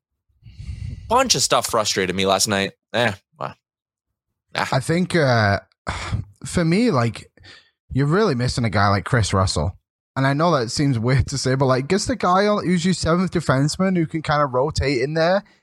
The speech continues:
Speaker 2: every so often and just kinda ease the storm a little bit and take a break off these younger players who are just being asked to do so much defensively. Like, Broberg, Bouchard, Niemelainen, like, they're clearly just not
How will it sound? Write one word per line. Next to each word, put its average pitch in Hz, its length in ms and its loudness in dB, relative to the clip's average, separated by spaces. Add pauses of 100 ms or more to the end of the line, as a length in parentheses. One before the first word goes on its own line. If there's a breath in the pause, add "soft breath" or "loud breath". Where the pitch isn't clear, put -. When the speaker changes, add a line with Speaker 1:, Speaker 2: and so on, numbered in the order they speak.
(240 soft breath)
Speaker 2:
every 147 260 2
so 139 240 2
often 139 340 0
and 170 120 2
just 143 160 -4
kinda 151 440 0
ease 165 220 0
the 185 80 2
storm 165 380 0
a 156 40 2
little 98 220 2
bit 107 120 0
and 117 120 0
take 185 220 -2
a 185 40 0
break 131 380 0
off 165 140 0
these 135 240 2
younger 151 320 2
players 117 500 -2
who 123 140 -2
are 117 40 0
just 127 220 -4 (500 soft breath)
being 185 220 2
asked 190 220 0
to 196 80 -2
do 196 100 2
so 156 380 0
much 160 220 0
defensively. 127 680 0
Like, 110 260 2 (400 loud breath)
Broberg, 147 680 0
Bouchard, 143 480 2
Niemelainen, 139 640 2
like, 113 200 2 (240)
they're 147 140 0
clearly 180 500 0
just 156 220 -2
not 135 240 2